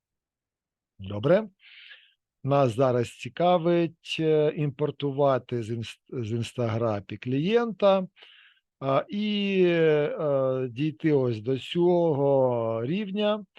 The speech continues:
створити клас клієнтський і залогінитися. Будемо покроково робити дебагінг, і на цьому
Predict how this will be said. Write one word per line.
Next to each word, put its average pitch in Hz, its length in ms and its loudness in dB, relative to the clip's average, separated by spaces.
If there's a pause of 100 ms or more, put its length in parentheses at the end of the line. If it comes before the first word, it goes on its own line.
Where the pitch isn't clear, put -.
(220)
створити 113 1300 -4
клас 170 500 0
клієнтський 196 1080 -4 (420)
і 247 240 2
залогінитися. 120 1300 4
Будемо 160 420 0
покроково 131 640 2
робити 113 400 -4
дебагінг, 160 560 0
і 175 140 -6
на 131 140 0
цьому 117 480 -2